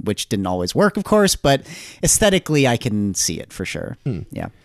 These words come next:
Speaker 2: No, I, I think the guy is a filmmaker. I
Speaker 1: Yeah.
Speaker 2: mean, he, he is, I mean, I, I,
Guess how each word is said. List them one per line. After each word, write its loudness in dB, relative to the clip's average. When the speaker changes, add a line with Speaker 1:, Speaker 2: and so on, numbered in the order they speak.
Speaker 2:
No, 4
I, 6
I 4
think 4
the 4
guy 6
is 6
a 8
filmmaker. 2
I 2
Speaker 1:
Yeah. 6
Speaker 2:
mean, 6
he, 6
he 4
is, 6
I 2
mean, -2
I, -10
I, -10